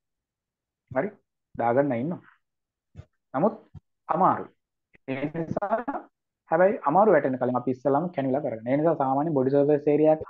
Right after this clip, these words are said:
හතලිහට වඩා වැඩි නම් හතලිහට වගේ වඩා වැඩි නම් ඒක ඉනිෂියල් ස්ටේජ් එකේ මම අර ඔයාලට මුලින් කිව්ව එකයි බොඩි සර්ෆේස් area කැල්කියුලේෂන් එක rule of nine වලින්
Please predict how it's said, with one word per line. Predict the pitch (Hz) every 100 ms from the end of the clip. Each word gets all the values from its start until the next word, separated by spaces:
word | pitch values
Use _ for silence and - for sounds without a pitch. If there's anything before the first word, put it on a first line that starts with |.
| -
හතලිහට | - 131 175 180 180 185
වඩා | 147 135 127
වැඩි | 123 139
නම් | 117 104 - _ _ _ _ _ _ _ _ _ _ _
හතලිහට | - 127 156 165 170
වගේ | 170 160 165
වඩා | 139 131 139
වැඩි | 127 123 151
නම් | 117 135
ඒක | 147
ඉනිෂියල් | 180 139 151 170
ස්ටේජ් | 156 170
එකේ | 165 175
මම | 156 151
අර | 147
ඔයාලට | 143 143 143
මුලින් | 131 151
කිව්ව | 151 156
එකයි | 160 156
බොඩි | 135 135
සර්ෆේස් | 151 151 147
area | 156 151
කැල්කියුලේෂන් | 123 120 151 151 113 110
එක | 156 - _ _ _
rule | 131 147
of | 170 156
nine | 127 156
වලින් | 170 147